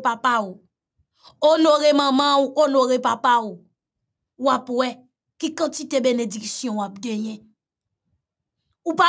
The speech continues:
respekte moun ki te batay, ki bon lavi, ki mete o lib.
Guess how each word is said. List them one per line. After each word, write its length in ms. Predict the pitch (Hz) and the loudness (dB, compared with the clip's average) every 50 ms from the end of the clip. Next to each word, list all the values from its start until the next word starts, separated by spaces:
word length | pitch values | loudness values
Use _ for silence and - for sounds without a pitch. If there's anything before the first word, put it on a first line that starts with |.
| 349 349 | 2 2
respekte 540 | 339 320 - - 359 339 349 349 370 330 294 | 0 -2 -2 -2 -2 -2 -2 0 0 2 2
moun 300 | 285 330 359 359 349 320 | 4 2 2 2 0 -2
ki 80 | - 320 - | -2 0 0
te 100 | 320 302 | 0 2
batay, 480 | 277 302 285 294 - 339 320 311 302 302 302 | 2 2 0 2 0 0 0 2 0 -2 -4
ki 80 | 294 269 | -2 0
bon 160 | 285 294 277 277 | 2 2 4 4
lavi, 420 | 294 285 269 269 269 262 320 320 320 | 4 4 4 2 2 0 -2 -2 -2
ki 140 | 302 311 247 | -2 -4 0
mete 240 | - - 320 311 302 | 0 0 4 6 4
o 80 | 294 | 4
lib. 400 | 285 330 392 403 - 240 214 190 | 4 2 0 -2 -2 -4 -6 -8